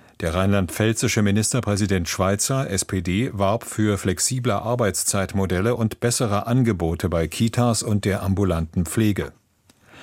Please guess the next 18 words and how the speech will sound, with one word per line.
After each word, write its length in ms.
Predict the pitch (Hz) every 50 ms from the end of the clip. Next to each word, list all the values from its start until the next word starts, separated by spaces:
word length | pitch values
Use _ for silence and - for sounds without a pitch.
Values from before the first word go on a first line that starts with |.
| - - - - - - - - - - - - - - - - - - -
Der 100 | 127 123
sogenannte 460 | 117 135 143 151 156 151 143 123 131
Wirtschaftsflügel 720 | 120 143 160 156 - 170 151 - - - 139 151 160 160 151
der 140 | 151 143 147
Unionsparteien 1000 | 147 139 123 131 143 151 - - - 127 120 - 117 120 120 123 147 151 123 120
hat 160 | 127 110 -
für 220 | - - 120 117
den 200 | 110 117 117 113
C-D-U-Bundesparteitag 1600 | - - 113 107 101 110 101 92 127 110 104 101 123 139 151 135 120 - - - - 92 87 - - 90 82 82 - 90 82 78 -
im 160 | 92 82 82
Februar 640 | - - 110 123 120 101 82 87 85 90 117 139 -
einen 240 | - 101 98 98 101
Antrag 480 | - 117 135 131 - - 85 82 -
vorgelegt, 580 | - - 95 87 82 85 82 85 98 113 - - - - - - - - -
der 100 | 104 104
den 180 | 104 104 101 98
Titel 320 | - - 123 143 139 127
trägt, 440 | 123 - 123 120 120 123 - -